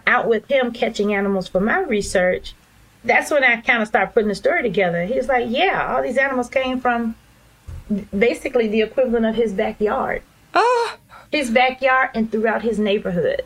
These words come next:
Speaker 1: So, like, I, I literally can, I spend, I spend a lot of my time on one street.
Speaker 2: Uh-huh.
Speaker 1: One street is notorious, is, has contributed more to saving lives and repatriating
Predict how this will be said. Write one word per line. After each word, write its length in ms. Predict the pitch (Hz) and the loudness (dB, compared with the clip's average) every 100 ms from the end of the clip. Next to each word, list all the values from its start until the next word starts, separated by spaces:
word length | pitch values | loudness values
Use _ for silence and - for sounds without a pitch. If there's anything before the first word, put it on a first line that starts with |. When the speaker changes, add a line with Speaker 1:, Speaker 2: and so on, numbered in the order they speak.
| - | 2
Speaker 1:
So, 120 | 240 | 4
like, 280 | 226 208 - | 4 0 0
I, 300 | 233 240 233 | 0 2 2
I 20 | 254 | 4
literally 360 | 254 320 302 | 4 4 -2
can, 220 | - 254 240 | -2 -2 -2
I 80 | |
spend, 460 | 254 - 311 269 247 - _ - | -4 -2 -2 -2 -4 -12 _ -6
I 80 | - | -4
spend 260 | 269 339 285 | -2 0 2
a 40 | |
lot 240 | 233 233 233 | 4 4 2
of 60 | |
my 140 | 226 226 | 0 -2
time 320 | 247 226 220 | 0 2 2
on 220 | 196 185 | 0 0
one 200 | 190 208 | 0 0
street. 400 | 220 - 185 - - - _ - _ - | -2 -4 -4 -4 -8 -20 _ -20 _ -2
Speaker 2:
Uh-huh. 640 | 220 240 254 247 302 233 | 2 4 4 4 2 2
Speaker 1:
One 220 | 247 311 - | 2 0 -2
street 580 | - 285 311 233 - - | -6 -4 -4 -4 -6 -2
is 200 | 208 208 | 0 0
notorious, 680 | 202 - 277 247 208 190 - _ _ | -2 0 2 4 2 -2 -10 _ _
is, 160 | - 185 - 226 | -6 -4 -4 -2
has 180 | 208 | -2
contributed 680 | 208 202 - 269 233 214 208 | -2 -4 -2 -2 0 0 0
more 320 | 214 220 233 | 2 2 0
to 160 | 233 196 | -2 -6
saving 480 | 180 226 226 226 214 | 0 2 2 2 2
lives 520 | 208 190 185 180 - | 0 0 -2 -4 -2
and 200 | 208 185 | -2 -2
repatriating 1080 | 202 190 208 214 - 208 190 175 165 180 | -2 -2 -2 -2 -2 0 0 0 -2 -2